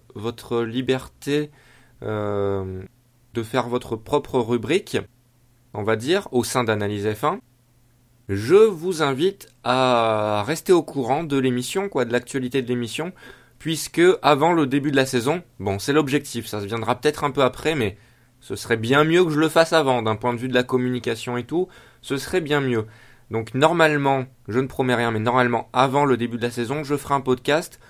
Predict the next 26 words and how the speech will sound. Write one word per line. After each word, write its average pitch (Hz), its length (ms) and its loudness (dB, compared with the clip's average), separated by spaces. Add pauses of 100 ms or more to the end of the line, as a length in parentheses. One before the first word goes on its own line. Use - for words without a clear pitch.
(320)
pour 175 240 2
justement 151 500 2
vous 147 260 -4
détailler 139 460 0
un 156 140 -2
peu 135 180 -8
tout 127 160 -10
ça 156 340 0 (380)
et, 131 240 2
euh, 120 120 4
faire 147 280 0
une 135 80 -2
sorte 131 260 -4
de 120 120 0
petite 139 400 -6
annonce, 139 480 -2 (540)
qui - 180 -2
est 123 120 0 (280)
une 117 160 -4
grande 160 300 2
annonce 127 340 0
pour 117 200 -4
Analyse 110 440 -2
F 107 100 -8
un 135 140 -2
plutôt, 135 420 -2